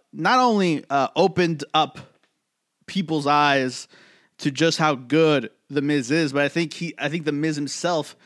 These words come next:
is, is, is reminding himself, but also reminding the crowd, reminding the audience, the W W E audience, just how good he is on that microphone and just how much he can make you believe in him.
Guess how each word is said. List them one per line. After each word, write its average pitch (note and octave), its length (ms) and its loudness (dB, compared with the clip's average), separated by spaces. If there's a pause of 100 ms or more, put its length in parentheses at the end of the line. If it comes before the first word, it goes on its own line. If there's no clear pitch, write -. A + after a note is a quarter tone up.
(240)
is, C#3 220 -4
is, C3+ 280 -4
is C3 220 -4
reminding D3 720 0
himself, C3 400 0
but C#3+ 120 -2
also F3 220 0
reminding D#3 760 0
the C#3+ 100 -2
crowd, C3 480 -2
reminding D#3 720 -2
the D3+ 100 2
audience, C#3 540 -2
the C3 100 -8
W D3 280 0
W C#3 260 2
E C#3+ 100 2
audience, B2+ 580 -2 (540)
just F3 240 -2
how E3 180 0
good D3 240 -2
he C#3 180 0
is C3 180 -2 (140)
on C#3+ 160 0
that C#3 160 -2
microphone C3 640 -2 (420)
and C3+ 200 -8
just E3 240 -4
how D#3+ 160 -2
much D3+ 280 -2
he E3 120 -6
can C3+ 240 -4
make D3+ 240 -4
you D#3 100 -6
believe C3+ 400 -2
in B2 120 -2
him. G#2 280 -8